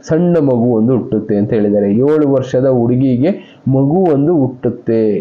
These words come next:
ಇದು ಹೆಚ್ಚು ಕಡಿಮೆ ನಾನು ನಡೆದಿರ್ಬೇಕು ಅಂತ ತಿಳ್ಕೊಳ್ತೀನಿ, ಯಾಕೆಂದ್ರೆ ಲಾಸ್ಟ್ ಟೈಮ್ ಯಾವಾಗಲೋ ಒಂದ್ಸಲ ಪೇಪರಲ್ಲಿ ಓದಿದ್ದು ಜ್ಞಾಪಕ. ಏಳು ವರ್ಷದ ಒಂದು ಮಗುವಿಗೆ ಮಗು ಹುಟ್ಟಿದೆ ಅನ್ನೋದನ್ನ ನಾನು ಓದಿದ್ದೀನಿ. ಅದು ಪೈಗಟ್ಟು ಅನ್ನೋ ಜಾಗದಲ್ಲೇ ಆಗುತ್ತೆ ಅಂತಾನೆ ಮೆನ್ಷನ್ ಮಾಡಿದ್ದಾರೆ ಅವರು.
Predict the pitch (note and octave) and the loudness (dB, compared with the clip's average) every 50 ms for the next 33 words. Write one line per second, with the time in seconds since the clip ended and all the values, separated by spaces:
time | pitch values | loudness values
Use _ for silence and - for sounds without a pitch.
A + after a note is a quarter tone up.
0 | - - - A#2+ A#2+ C3 D3 D3 C#3+ D3 E3 D3 - D3 C#3 D3+ D3+ D3 C3+ C3+ | -6 -6 -4 -2 0 0 0 0 -2 -2 -4 -4 -2 0 0 0 2 2 2 0
1 | C3 B2 A#2 A2+ A2 A#2+ B2+ C#3+ D3+ D3 D3 C3 C3 B2+ C#3 C3+ C3+ C3 C3+ - | 0 0 2 2 0 0 0 0 0 0 0 0 -2 0 -2 -2 -2 -2 -6 -6
2 | - C3 B2 A#2 B2+ A#2 A#2 A#2 A#2 A#2+ B2+ B2+ B2 B2 B2+ B2 B2+ C3 C3 A#2 | -4 -4 -4 -2 -2 -2 -2 -2 0 0 0 0 0 0 0 0 0 2 0 0
3 | A2 A2+ B2+ B2 - C3 B2+ A#2+ A2 A2 A#2+ C3 C3 B2+ B2 B2 B2 A#2 G#2+ - | 0 0 -2 -2 -2 0 0 0 2 2 2 2 0 0 0 -2 -2 -2 -2 -2
4 | A#2+ B2 B2 B2+ A#2+ A2+ G#2+ G#2 G#2 A2+ A#2+ B2 B2+ A#2 A2 A2+ G#2 G#2 G#2+ G#2 | -2 -2 -2 0 0 0 0 0 0 0 0 0 0 0 0 -2 -2 -2 -2 -2
5 | G2+ G2+ - B2 A2+ A2 A#2+ C3+ C#3 C3+ B2+ A#2+ A#2+ - - A#2 A#2 A2 G#2+ G#2 | -2 -2 -2 -2 0 0 2 2 2 2 0 0 -2 -2 -2 -2 0 0 0 0
6 | G2+ G2+ G#2 G#2+ A2+ A#2 G#2+ A#2 D#3 - - - - - - - - - - - | 0 0 0 0 0 0 0 -2 -4 -6 -8 -14 -20 -20 -20 -20 -20 -10 -4 -2
7 | B2+ B2 A#2+ A#2 A#2+ A#2 A2+ A2+ A2 - - C3+ B2 C3 C3+ C3 B2+ B2+ A#2+ B2 | 0 0 0 0 0 0 0 -2 -2 -2 -2 0 0 2 2 2 0 0 0 0
8 | B2 B2+ C3+ B2 A2+ A2+ A2 G2+ F#2+ G#2 A#2 C3 C#3 C3+ B2+ A#2 A2+ A2+ G#2+ G#2 | 0 0 0 0 0 0 0 0 0 0 0 0 0 0 0 0 2 0 0 0
9 | G2 F2+ E2+ - - - G#2+ B2 D#3+ - - - G2+ A#2+ B2+ C3 C#3 C3+ C3+ C#3 | 0 -2 -4 -8 -6 -4 -2 -2 -2 -2 -2 -2 -2 0 0 0 -2 -2 -2 -2
10 | D3 C#3+ C#3 C#3+ C3+ A#2+ A2+ G#2+ A#2 B2+ B2 B2 A#2+ B2+ C3 A2 G#2 G#2+ A#2 B2+ | -2 0 0 0 0 0 0 0 0 0 0 0 0 0 0 0 0 0 0 0
11 | C#3+ D3+ D3 D3 D#3 D3+ D#3 - - D#3+ D#3+ D3+ D3 D3+ D3 D#3 E3+ D#3+ C3+ B2 | 0 0 0 -2 -2 -4 -6 -6 -2 -2 0 0 0 0 0 0 0 0 0 0
12 | A#2+ B2 D3 B2+ A#2+ A#2+ A2+ A#2 G#2+ A2 G#2 G2+ G2+ G2 G2+ G#2 G3+ F2+ E2+ - | -2 -2 -2 0 0 0 0 0 0 0 0 0 0 0 0 0 -2 -2 -6 -10